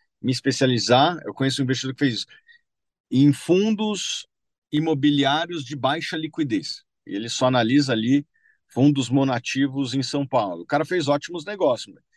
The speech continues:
E ele virou um dos caras que mais entendem daquela linha de negócio. Agora, é, a pergunta que eu faço pro, pro in-, pro investidor que tá nos ouvindo,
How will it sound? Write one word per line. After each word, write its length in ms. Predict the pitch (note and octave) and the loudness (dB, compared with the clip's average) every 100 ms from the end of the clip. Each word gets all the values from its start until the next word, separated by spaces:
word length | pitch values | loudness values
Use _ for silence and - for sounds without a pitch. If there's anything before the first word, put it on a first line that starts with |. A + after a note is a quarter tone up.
| _ _ B2 | _ _ -2
E 60 | |
ele 140 | C3 D3+ | 0 0
virou 320 | F#3 C#3+ D#3 | 0 0 -2
um 40 | |
dos 140 | F3+ - | -6 -6
caras 200 | - D#3+ | -6 -2
que 80 | |
mais 180 | D#3+ D#3+ | -4 -4
entendem 600 | F3+ E3 D3+ D#3+ F3 F#3 - _ _ _ _ | -4 -4 -4 -2 -6 -8 -20 _ _ _ _
daquela 500 | C3+ C3 D#3 E3 F3 | -2 2 4 4 4
linha 300 | D#3 D#3 E3 | 2 0 -2
de 120 | D3 | -6
negócio. 580 | F3 F#3 D#3+ A2+ F#2+ - _ _ - _ - | -6 -2 0 0 -4 -14 _ _ -20 _ -2
Agora, 640 | D3 D3 D3 A#2+ G2 D2+ _ _ _ _ _ _ | 2 6 8 6 2 -8 _ _ _ _ _ _
é, 280 | G#2 G#2 G2+ | -10 -6 -2
a 100 | G2 | -2
pergunta 380 | - C3 C#3+ - | 2 4 4 4
que 80 | D#3 | 2
eu 60 | |
faço 360 | - C3 B2+ - | 4 2 2 -2
pro, 300 | C3+ C3 B2+ | 0 0 -2
pro 260 | - C3 | -2 0
in-, 140 | B2+ A#2 _ _ _ | 0 -4 _ _ _
pro 120 | A#2+ | -4
investidor 400 | B2 B2+ - C3 | 0 -2 0 -2
que 60 | - | 0
tá 100 | C3 | 0
nos 180 | B2+ C3 | 2 2
ouvindo, 540 | B2 A#2 G#2+ F2+ F2 | 0 0 -2 -4 -10